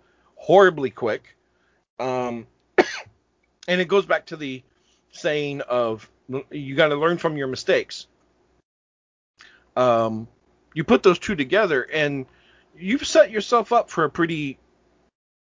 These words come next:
successful way of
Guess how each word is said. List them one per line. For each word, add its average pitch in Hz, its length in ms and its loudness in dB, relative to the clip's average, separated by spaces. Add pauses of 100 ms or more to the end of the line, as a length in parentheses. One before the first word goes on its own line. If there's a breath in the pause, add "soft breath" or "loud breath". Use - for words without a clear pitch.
(320)
successful 147 1080 2 (520 soft breath)
way 143 720 2
of 127 580 0